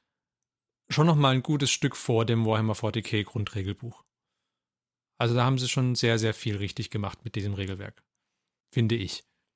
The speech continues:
Jetzt, wie das, was, wie das Spiel sich so generell verhält, das ist ja immer ein, ein wenig eine anhaltende Diskussion bei uns zwischen dem Herrn Martin und mir.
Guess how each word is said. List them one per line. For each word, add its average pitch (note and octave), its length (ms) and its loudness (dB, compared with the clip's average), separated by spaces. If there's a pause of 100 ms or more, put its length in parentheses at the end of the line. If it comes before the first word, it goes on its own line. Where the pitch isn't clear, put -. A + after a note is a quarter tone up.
(560)
Jetzt, B2 200 -2
wie D#3+ 100 4
das, D#3 220 2
was, C#3+ 360 2
wie D3+ 100 2
das D3 160 4
Spiel D#3 260 2
sich D3 160 0
so C#3 100 0
generell C3 400 2
verhält, C#3+ 380 0
das B2+ 140 2
ist C#3 140 4
ja C3+ 120 4
immer C#3 460 2
ein, B2 280 0
ein B2 220 -2
wenig C3+ 220 0
eine A#2 200 0
anhaltende C3+ 520 0
Diskussion E3+ 640 2
bei E3+ 120 2
uns F#3+ 420 2
zwischen C3 300 -4
dem C3 300 2 (520)
Herrn B2+ 260 4
Martin C3+ 380 2
und B2 140 2
mir. E3+ 260 4